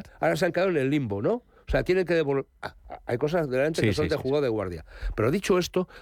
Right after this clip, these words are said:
Speaker 1: si el tema si es caro o es barato, yo creo que tiene que ver primero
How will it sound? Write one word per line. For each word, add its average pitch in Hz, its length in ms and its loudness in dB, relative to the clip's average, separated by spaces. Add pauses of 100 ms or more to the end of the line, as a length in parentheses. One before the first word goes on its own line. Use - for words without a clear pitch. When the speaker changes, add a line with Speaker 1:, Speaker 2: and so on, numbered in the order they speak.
Speaker 1:
si 131 160 0
el 123 100 0
tema 180 180 2
si 175 140 -2
es 160 80 0
caro 160 220 0
o 160 40 2
es 151 80 0
barato, 165 400 -2 (240)
yo 135 120 2
creo 151 100 4
que 143 80 0
tiene 147 220 0
que 156 100 0
ver 165 180 -2 (340)
primero 135 420 2